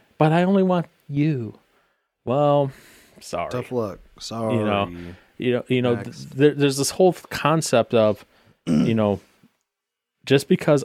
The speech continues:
Speaker 1: I go to your place of business does not mean I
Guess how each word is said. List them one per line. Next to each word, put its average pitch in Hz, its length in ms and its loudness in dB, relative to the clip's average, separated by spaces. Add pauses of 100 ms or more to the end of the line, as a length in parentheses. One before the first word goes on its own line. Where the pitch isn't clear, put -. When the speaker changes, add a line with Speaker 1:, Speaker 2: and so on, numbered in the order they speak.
Speaker 1:
I 113 140 4
go 120 320 2
to - 200 -6
your 117 120 0
place 117 280 0
of 101 100 -6
business 107 340 -2
does 101 180 -8
not 113 200 -4
mean 104 340 -4 (680)
I 110 340 -4